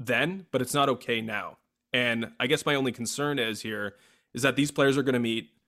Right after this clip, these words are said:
and they're in the throes of the N H L season. They're very busy. And Alex Kerfoot was, is the Maple Leafs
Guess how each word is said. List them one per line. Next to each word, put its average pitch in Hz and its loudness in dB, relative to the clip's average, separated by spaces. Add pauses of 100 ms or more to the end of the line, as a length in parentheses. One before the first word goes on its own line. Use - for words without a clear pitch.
(400)
and 113 -2 (460)
they're 135 4
in 147 6
the 135 2
throes 131 6
of 107 2
the 110 -4 (160)
N 127 2
H 131 0
L 131 0
season. 110 -4
They're 104 -4
very 110 0
busy. 110 -4
And 107 -8 (380)
Alex 131 0
Kerfoot 131 -2
was, 110 -6
is 131 2
the 120 -4 (120)
Maple 127 0
Leafs 123 -2